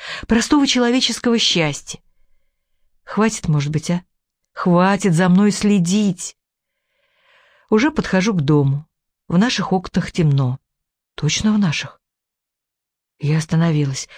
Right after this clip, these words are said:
Раз, два, три, четвертый. Ведь он раньше часа не ложится. Неужели его еще нет? Куда сейчас бежать? Кому? И где я посеяла этот идиотский мобильник?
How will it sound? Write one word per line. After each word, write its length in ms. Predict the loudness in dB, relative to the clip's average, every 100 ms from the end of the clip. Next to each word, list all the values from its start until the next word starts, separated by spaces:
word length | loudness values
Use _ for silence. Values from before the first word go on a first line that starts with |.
| -12
Раз, 220 | -2 0 0
два, 140 | -2
три, 180 | 0 -2
четвертый. 640 | -4 -2 0 0 -2 -6 -8 -20 -20 -20 _ -12
Ведь 140 | -2
он 120 | 0
раньше 280 | 2 0 0
часа 280 | -2 0 2
не 120 | 2
ложится. 540 | 2 0 -2 -4 -10 -14 _ _ -16 -16 0
Неужели 520 | 4 6 6 4 2
его 280 | 2 4 2
еще 260 | 2 2 2
нет? 380 | 4 2 -2 -12 _ _ _ _ _ _
Куда 280 | -4 0 0
сейчас 360 | 0 -2 -2 -2
бежать? 400 | -2 -2 -4 -2
Кому? 500 | 0 4 4 2 -2 _ _ -20 -6
И 80 | 0
где 200 | 2 2
я 60 | 2
посеяла 600 | 0 -2 -2 2 4 2
этот 260 | 0 0
идиотский 460 | 2 4 2 0 0
мобильник? 640 | 2 2 2 0 -4 -10